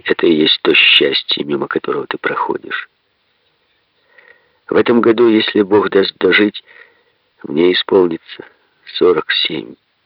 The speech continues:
Жизнь прошла.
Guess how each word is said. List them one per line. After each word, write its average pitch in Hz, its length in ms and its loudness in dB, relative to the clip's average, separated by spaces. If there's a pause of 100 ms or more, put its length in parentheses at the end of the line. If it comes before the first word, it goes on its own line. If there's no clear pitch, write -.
(1160)
Жизнь 113 460 0 (480)
прошла. - 540 -2